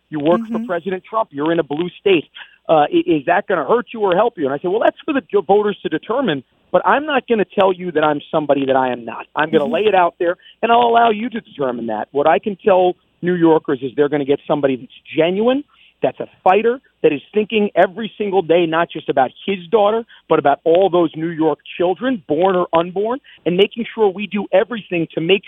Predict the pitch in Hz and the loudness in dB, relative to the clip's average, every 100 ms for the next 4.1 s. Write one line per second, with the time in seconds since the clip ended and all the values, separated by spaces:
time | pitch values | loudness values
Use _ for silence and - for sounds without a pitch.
0 | - 214 180 160 _ _ - 160 180 - | -10 0 2 2 _ _ -4 -2 -2 -4
1 | 156 175 - 196 185 170 170 - 147 _ | -2 -2 -2 -4 -2 2 0 0 -8 _
2 | - 139 - 135 123 - 214 240 240 214 | -10 -10 -4 -4 -4 -4 -4 -2 -8 -2
3 | 254 262 _ - _ - 143 196 214 170 | -2 -2 _ -20 _ -4 -4 -2 -4 -4
4 | 185 | -10